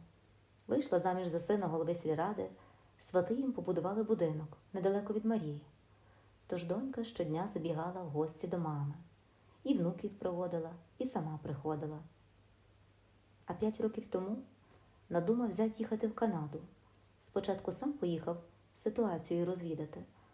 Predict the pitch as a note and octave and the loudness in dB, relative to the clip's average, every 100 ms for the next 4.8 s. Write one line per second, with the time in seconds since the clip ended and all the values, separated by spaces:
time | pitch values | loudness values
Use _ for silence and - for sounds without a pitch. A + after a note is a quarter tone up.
0 | - - - F3 F3 C4+ - A#3 A#3 - | -20 -20 -4 -2 0 -4 -4 -6 -4 -2
1 | G3 G3 - E3 D3+ D3+ D3 D#3 - D#3+ | -2 -2 -2 -2 0 -2 -4 -6 -6 -6
2 | D#3+ D#3 D#3 - - - - - - - | -4 -4 -6 -10 -18 -20 -20 -20 -20 -20
3 | - - - - - G3+ A3+ A3 - G#3 | -20 -20 -20 -14 -4 2 4 2 0 -2
4 | G3 G3+ G3 F3+ A3 G#3+ D#3+ | 2 2 2 0 -4 -4 -6